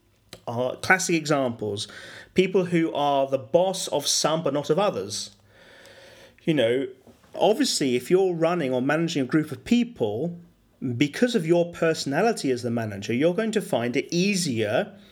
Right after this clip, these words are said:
to be the manager of some people compared to others. I mean, that's just human nature, right? Uh, there are gonna be some easy people to get along with, and there are gonna be some more challenging people to get along with. And the people who make mistakes here in their authority is they just choose to be a boss of the people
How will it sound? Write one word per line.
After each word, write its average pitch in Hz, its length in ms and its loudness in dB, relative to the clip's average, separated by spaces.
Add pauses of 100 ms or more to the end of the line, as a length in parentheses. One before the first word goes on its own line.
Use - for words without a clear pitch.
(320)
to - 120 0
be 143 180 2
the 160 120 0
manager 139 340 -2
of 120 100 -4
some 151 280 0
people 123 260 -4
compared 139 320 -2
to 135 120 0
others. 113 360 -2
I 120 40 -4
mean, 131 100 0
that's - 160 -4
just - 240 -4
human 120 240 -2
nature, 139 560 -4
right? 113 260 -4 (640)
Uh, 113 420 -2
there 131 140 0
are 127 40 0
gonna 131 120 -4
be 135 100 -2
some 135 240 0
easy 175 260 0
people 131 280 -4
to - 60 -10
get 131 140 2
along 143 280 -2
with, 208 180 -4
and 196 100 -2
there 196 80 0
are 196 40 -6
gonna 202 100 -2
be 208 60 -2
some 202 180 0
more 202 160 0
challenging 202 540 0
people 117 260 -4
to - 80 -12
get 107 180 -6
along 104 280 -6
with. 98 240 -12 (580)
And 143 480 0 (180)
the 170 180 -4
people 226 400 0
who 170 120 2
make 151 220 -2
mistakes 131 460 -2
here 240 220 4
in 160 120 -2
their 110 180 -4
authority 110 680 -2
is 151 220 -2
they 170 180 0
just 135 440 -2
choose 127 340 -2
to - 100 -2
be 131 160 0
a 151 60 2
boss 120 400 -4
of 147 120 0
the 165 60 0
people 127 580 -2